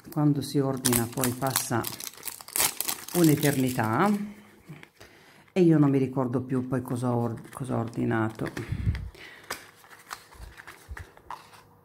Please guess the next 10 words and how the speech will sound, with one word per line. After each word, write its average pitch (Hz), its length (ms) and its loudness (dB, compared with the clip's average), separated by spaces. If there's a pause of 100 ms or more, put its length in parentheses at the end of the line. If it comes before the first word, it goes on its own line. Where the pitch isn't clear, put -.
(1700)
Allora, 120 920 0 (460)
ah, 156 260 6
ecco, 131 340 2
questa 143 340 0
è 151 40 6
un'altra 131 360 4
roba 151 240 6
<laughs> 165 40 2
delle 180 220 8
sopracciglia. 170 920 4